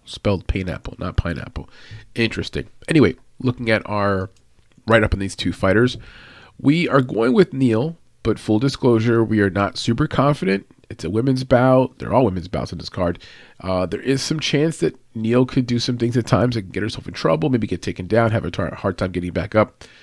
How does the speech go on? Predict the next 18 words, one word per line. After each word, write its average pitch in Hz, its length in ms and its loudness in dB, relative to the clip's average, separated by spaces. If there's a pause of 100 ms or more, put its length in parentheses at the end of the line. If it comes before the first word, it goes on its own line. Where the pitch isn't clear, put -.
(160)
With 101 140 -2
Greet, 135 340 4
she 107 140 -2
is 113 100 0
gonna 104 120 -6
be 98 100 -4
look-, - 240 -12 (160)
looking 101 200 -4
to 90 60 -4
grapple. 95 420 0 (580)
Neal 139 220 4
was 190 100 4
in 190 60 2
The 147 140 -2
Ultimate 165 400 0
Fighter 127 460 2
last 104 420 -2
season. 107 420 -2